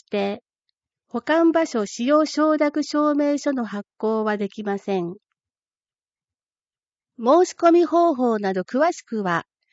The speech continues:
アイディー一零零三八四七をご確認ください。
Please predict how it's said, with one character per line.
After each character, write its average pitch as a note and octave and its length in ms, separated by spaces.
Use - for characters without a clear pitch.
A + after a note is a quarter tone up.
ア C#4+ 160
イ E4+ 160
デ D#4 60
ィ D4+ 240
ー E3+ 60
一 E4 280
零 F4 220
零 C#4+ 280
三 C4+ 300
八 G#3+ 340
四 D#4+ 260
七 C4+ 320
を F#3 80
ご F#3+ 160
確 C#4 240
認 C#4 260
く B3+ 120
だ A3+ 140
さ A3+ 200
い。 D#3 140